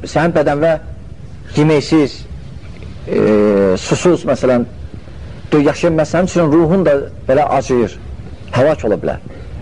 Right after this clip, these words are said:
Ruhun da qidası ibadətdir. Bu cür eləmək olar. Ona görə dəvət o demək deyil ki, yəni sən, ya, o demək deyil ki, sən namaz oxudun ki, Qurandan Allah Taala deyir, namaz ki, get hələ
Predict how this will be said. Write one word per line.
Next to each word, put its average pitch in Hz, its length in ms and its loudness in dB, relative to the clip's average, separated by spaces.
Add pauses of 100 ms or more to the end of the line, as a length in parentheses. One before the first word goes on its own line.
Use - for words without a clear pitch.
(320)
Ruhun 170 360 4
da 180 100 4
qidası 170 440 2
ibadətdir. 139 720 0 (1080)
Bu 220 60 4
cür 214 200 0
eləmək 185 260 2
olar. 131 200 0 (1400)
Ona 240 200 2
görə 247 160 2 (800)
dəvət 247 320 4
o 247 80 4
demək 233 220 4
deyil 302 180 2
ki, 233 80 4
yəni 175 220 4
sən, 196 260 2 (140)
ya, 185 260 6 (1200)
o - 80 2
demək 226 240 4
deyil 294 140 2
ki, - 80 -8
sən 233 180 2
namaz 226 300 2
oxudun 208 400 0
ki, 214 100 0
Qurandan 214 460 2 (840)
Allah 208 260 4
Taala 208 280 2
deyir, 220 120 4
namaz 214 300 2
ki, 196 160 -2
get 202 180 4
hələ 196 200 4